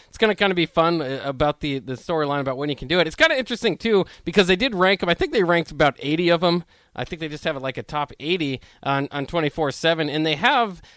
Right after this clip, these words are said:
um, Adrian Martinez, I don't have the exact number, somewhere around sixty-seven, um, and surprisingly, Sevion Morrison, number forty-one.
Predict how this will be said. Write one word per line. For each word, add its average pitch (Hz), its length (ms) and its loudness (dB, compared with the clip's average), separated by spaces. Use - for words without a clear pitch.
um, 160 460 0
Adrian 233 260 0
Martinez, 196 560 0
I - 100 -4
don't 202 140 0
have 175 100 -6
the 170 60 -4
exact 147 380 -4
number, 139 260 -4
somewhere 190 340 -2
around 147 240 -2
sixty-seven, 143 760 -4
um, 127 420 -4
and 143 480 -2
surprisingly, 196 560 0
Sevion 233 360 0
Morrison, 151 720 0
number 156 200 0
forty-one. 180 640 0